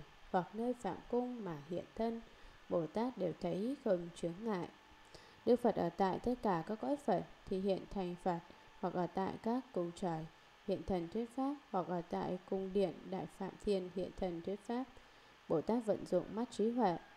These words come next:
đều thấy được những cảnh giới đó, chẳng có chướng ngại, thật là diệu không thể tả. Phật hiện vô lượng đủ thứ thân,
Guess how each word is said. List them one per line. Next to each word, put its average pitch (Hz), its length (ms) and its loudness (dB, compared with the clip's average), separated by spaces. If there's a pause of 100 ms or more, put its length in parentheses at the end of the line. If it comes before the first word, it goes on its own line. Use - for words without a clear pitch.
(220)
đều 185 280 4
thấy 240 320 2
được 185 180 6 (140)
những 220 240 -2
cảnh 190 240 0
giới 185 140 0
đó, 208 320 0 (400)
chẳng 165 260 2
có 240 320 4
chướng 302 200 4
ngại, 202 240 4 (320)
thật 170 180 0
là 165 220 -2
diệu 175 200 2 (180)
không 254 180 0
thể 180 160 0 (100)
tả. 165 180 0 (1120)
Phật 180 220 4
hiện 180 320 6
vô 196 160 6
lượng 190 240 4 (120)
đủ 170 200 4
thứ 170 220 -2
thân, 202 280 4